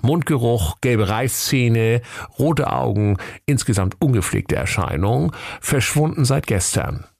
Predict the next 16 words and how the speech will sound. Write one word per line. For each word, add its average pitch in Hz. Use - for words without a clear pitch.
Dabei 185
deutete 143
der 104
Kommissar 87
mit 143
einer 78
schönen, 147
frischen, 120
grünen 85
Lauchstange 85
auf 110
die -
Stichpunkte -
an 82
der 113
Tafel. -